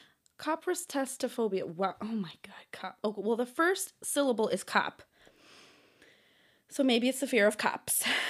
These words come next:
Constipation. <laughs> What is this quiz? Oh my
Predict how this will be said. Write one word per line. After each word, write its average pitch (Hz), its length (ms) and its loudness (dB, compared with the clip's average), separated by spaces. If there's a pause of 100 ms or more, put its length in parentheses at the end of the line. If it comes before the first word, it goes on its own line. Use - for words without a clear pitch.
(3500)
Constipation. 311 1120 6
<laughs> - 40 -2 (2000)
What 523 180 10
is 494 240 6
this 427 240 6
quiz? 359 600 12 (2750)
Oh - 680 0
my 622 140 12